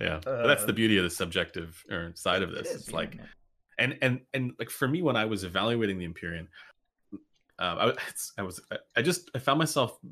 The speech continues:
Speaker 1: being able to listen to it for, like, so, like, long in long listening sessions. I was like, I was playing some video games and listening to it, and it was just, there was something really enjoyable about that whole experience.
Speaker 2: Mm-hmm.
Speaker 1: Um, and even though I think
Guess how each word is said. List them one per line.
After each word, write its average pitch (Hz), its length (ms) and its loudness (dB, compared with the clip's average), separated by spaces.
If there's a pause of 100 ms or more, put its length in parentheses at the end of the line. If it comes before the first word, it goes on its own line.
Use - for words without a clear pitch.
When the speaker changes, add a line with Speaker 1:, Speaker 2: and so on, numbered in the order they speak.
(200)
Speaker 1:
being 113 180 2
able 110 160 2
to 110 100 -6
listen 98 240 -2
to 92 60 -2
it 85 80 -4
for, 90 180 -4
like, 82 240 -2 (140)
so, 101 300 0 (160)
like, 87 200 -2
long 90 560 -2
in 87 200 -10
long 85 240 -6
listening 98 240 -8
sessions. 104 340 -6 (320)
I - 40 -2
was 101 120 -2
like, 101 140 2
I - 40 -6
was 95 100 -4
playing 120 280 -4
some 98 140 -6
video 87 220 -4
games 82 360 -6
and 87 220 -8
listening 87 320 -8
to 85 180 -4
it, 82 180 -4
and 92 180 -10
it 110 200 -14
was 117 160 -4
just, - 220 -6 (180)
there 117 180 -8
was 113 100 0
something 147 300 0
really 123 300 4
enjoyable 95 600 2 (300)
about 98 480 2
that 101 260 2
whole 101 160 2
experience. 90 680 -4
Speaker 2:
Mm-hmm. 104 120 -6
Speaker 1:
Um, 85 360 -4 (100)
and 90 280 -4
even 113 260 0
though 95 460 0 (480)
I - 40 -10
think 107 220 -4